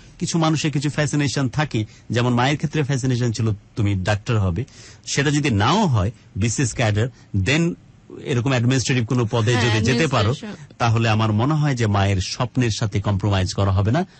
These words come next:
Speaker 1: মা তাতেও সুখী থাকবেন, রাইট? আমি আপনাকে বলছি, অবশ্যই আপনি হ্যাপি থাকবেন। এবং আজকে লক্ষ লক্ষ মানুষ শুনছে, আমাদের আর্কাইভে ডকুমেন্টেড হয়ে থাকবে তোমার এই কথা।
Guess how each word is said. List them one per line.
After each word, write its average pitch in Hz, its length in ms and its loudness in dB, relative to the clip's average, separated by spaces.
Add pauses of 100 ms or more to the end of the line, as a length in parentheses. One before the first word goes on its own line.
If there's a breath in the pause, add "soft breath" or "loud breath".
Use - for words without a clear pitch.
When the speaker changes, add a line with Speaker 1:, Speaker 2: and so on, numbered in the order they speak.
(120)
Speaker 1:
মা 107 340 2
তাতেও 117 340 0
সুখী - 400 -4
থাকবেন, 85 400 -2 (220)
রাইট? 156 340 0 (160)
আমি 117 180 0
আপনাকে 131 320 -2
বলছি, 107 240 0
অবশ্যই 143 320 0
আপনি 120 160 0
হ্যাপি 107 220 -2
থাকবেন। 85 400 -6 (2500 loud breath)
এবং 139 420 2 (300)
আজকে 131 420 -2 (100)
লক্ষ 139 360 0
লক্ষ 143 260 -2
মানুষ 107 420 0
শুনছে, 87 280 -2
আমাদের 95 220 0
আর্কাইভে 104 460 2
ডকুমেন্টেড 120 720 0
হয়ে 104 140 2
থাকবে 90 300 -2
তোমার 87 260 0
এই 80 140 -2
কথা। - 300 -10